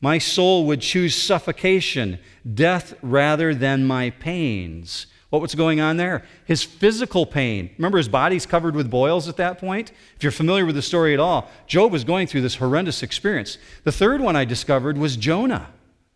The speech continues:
Jonah said he longed to die. Let me read it to you. Jonah four three, "Please take my life from me,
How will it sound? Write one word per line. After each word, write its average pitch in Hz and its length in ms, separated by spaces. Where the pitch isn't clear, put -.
Jonah 196 480
said 123 400
he 180 260
longed 147 760
to 160 120
die. 120 640
Let 180 40
me 185 60
read 165 220
it - 120
to 98 120
you. 76 100
Jonah 139 260
four 139 240
three, 160 280
"Please - 600
take 202 260
my 151 220
life 147 380
from 110 260
me, 85 300